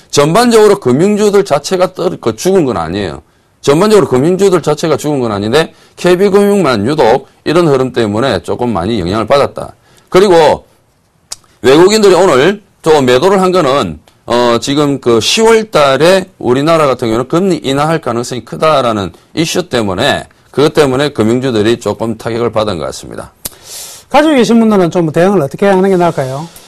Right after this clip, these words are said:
Speaker 1: 글쎄요, 아직까지는 그 조금 버틸 만한 그런 구간인데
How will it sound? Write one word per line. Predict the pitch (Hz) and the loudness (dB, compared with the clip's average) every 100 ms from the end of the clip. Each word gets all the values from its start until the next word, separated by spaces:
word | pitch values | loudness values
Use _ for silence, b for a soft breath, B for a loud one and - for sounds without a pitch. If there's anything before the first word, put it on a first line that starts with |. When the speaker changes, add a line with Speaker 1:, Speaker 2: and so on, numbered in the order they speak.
| B B B | B B B
Speaker 1:
글쎄요, | 202 202 190 | 0 4 4
아직까지는 | 165 208 226 214 196 196 185 165 147 131 117 101 90 | 4 2 2 2 4 4 4 4 2 0 0 -2 -4
그 | - 113 | -2 -2
조금 | 110 143 160 | 0 -2 -2
버틸 | 117 110 180 | -2 0 0
만한 | 190 185 139 | 2 0 0
그런 | 147 147 | -4 -2
구간인데 | 160 135 107 98 127 107 80 73 73 | -2 -2 -2 0 2 2 0 -4 -10